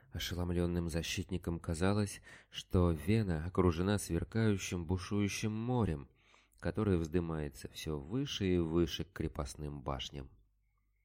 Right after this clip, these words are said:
Прикрывая спину, Готфрид отступил назад и огляделся.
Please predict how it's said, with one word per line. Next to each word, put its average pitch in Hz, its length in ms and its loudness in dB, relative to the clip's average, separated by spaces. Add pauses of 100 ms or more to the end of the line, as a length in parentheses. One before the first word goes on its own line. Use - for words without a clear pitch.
(1200)
Прикрывая 87 540 4
спину, 107 580 -4 (340)
Готфрид 104 600 0
отступил 87 540 0
назад 80 440 0
и 87 60 -2
огляделся. 85 720 -2